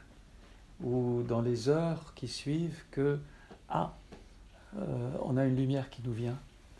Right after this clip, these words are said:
Et ça, euh, ça fait partie de l'intelligence spirituelle qu'on a de notre vie. C'est-à-dire que nous-mêmes, quand, euh, quand nous arrivons à, à répondre à la question,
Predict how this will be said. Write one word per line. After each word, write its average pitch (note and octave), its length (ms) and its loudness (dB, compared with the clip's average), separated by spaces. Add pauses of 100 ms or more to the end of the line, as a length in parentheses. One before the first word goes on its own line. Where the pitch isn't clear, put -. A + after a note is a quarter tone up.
(720)
Et C3 140 2
ça, F#3 560 4
euh, A2+ 400 2 (1500)
ça - 260 2
fait C#3+ 160 4
partie E3+ 600 2
de C#3+ 560 4
l'intelligence C3+ 1400 0
spirituelle D3 800 2
qu'on C#3 160 2
a C#3 80 4
de B2 100 2
notre B2 320 0
vie. A#2+ 220 -2 (340)
C'est-à-dire D#3 240 0
que F3+ 60 6
nous-mêmes, B3 440 6
quand, E3+ 280 0
euh, D#3 220 6 (340)
quand F#3 200 4
nous F#3+ 200 6
arrivons E3 440 6
à, C#3+ 120 6 (120)
à C#3+ 140 4
répondre F#3 420 4
à D#3 60 4
la D3 80 4
question, D3 560 2